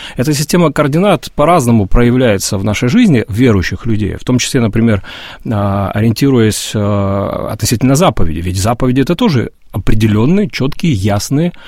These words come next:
ориентиры. Это не только вопрос нравственности, э, нравственного, внешнего некого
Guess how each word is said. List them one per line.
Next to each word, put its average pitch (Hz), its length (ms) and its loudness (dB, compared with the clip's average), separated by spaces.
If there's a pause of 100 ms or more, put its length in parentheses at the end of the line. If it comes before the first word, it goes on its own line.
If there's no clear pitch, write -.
(120)
ориентиры. 107 640 0
Это 101 180 -4
не 117 120 2
только 170 240 -2
вопрос 101 360 0
нравственности, 92 840 -2
э, 82 340 -10
нравственного, 104 520 -4
внешнего 98 400 -4
некого 92 400 -6